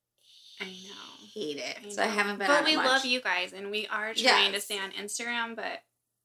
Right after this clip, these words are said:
Speaker 2: Facebook's a
Speaker 1: Oh,
Speaker 2: rough.
Speaker 1: people are dumb, but I <laughs> got on Instagram. I can't remember for what reason. I was looking for some re-,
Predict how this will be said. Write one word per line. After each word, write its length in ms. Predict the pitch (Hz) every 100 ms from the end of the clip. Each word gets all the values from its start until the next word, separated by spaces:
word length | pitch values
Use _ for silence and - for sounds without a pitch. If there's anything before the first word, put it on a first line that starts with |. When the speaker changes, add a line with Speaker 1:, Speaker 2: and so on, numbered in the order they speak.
| _
Speaker 2:
Facebook's 520 | 226 226 214 - 269 233
a 40 |
Speaker 1:
Oh, 40 |
Speaker 2:
rough. 340 | 381 214 - - -
Speaker 1:
people 300 | - - 440
are 120 | 294
dumb, 420 | 196 - - 196 -
but 280 | 226 214 - _ _ _ _ _ _ _ _ _ _ _ _ _ _ _ _ _
I 160 | 226 220
<laughs> 540 | 254 277 208 247 -
got 140 | 330 294 220
on 60 |
Instagram. 580 | - 202 - 180 170 127
I 80 | 180
can't 220 | 233 214 165
remember 360 | 160 214 202
for 60 | -
what 180 | 69 55
reason. 480 | - - - 67 -
I 260 | 73 69 -
was 100 | -
looking 400 | 190 190 98 - - _ _ _ _ _ _ _
for 100 | 262
some 220 | 262 262
re-, 80 | 226